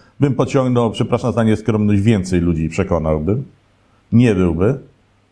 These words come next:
bo musi pan wiedzieć, że Polski Związek Piłki Nożnej do uefa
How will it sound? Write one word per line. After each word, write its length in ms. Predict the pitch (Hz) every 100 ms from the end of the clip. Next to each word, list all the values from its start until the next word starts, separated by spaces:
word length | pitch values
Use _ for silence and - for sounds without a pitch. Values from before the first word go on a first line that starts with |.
| _ _ -
bo 100 | 104
musi 220 | 117 156
pan 180 | 165 147
wiedzieć, 280 | 131 135 139
że 100 | 127
Polski 320 | 135 139 139
Związek 300 | 135 120 120
Piłki 280 | 120 104 113
Nożnej 280 | 104 107 131
do 140 | 110
uefa 480 | 113 98 92 110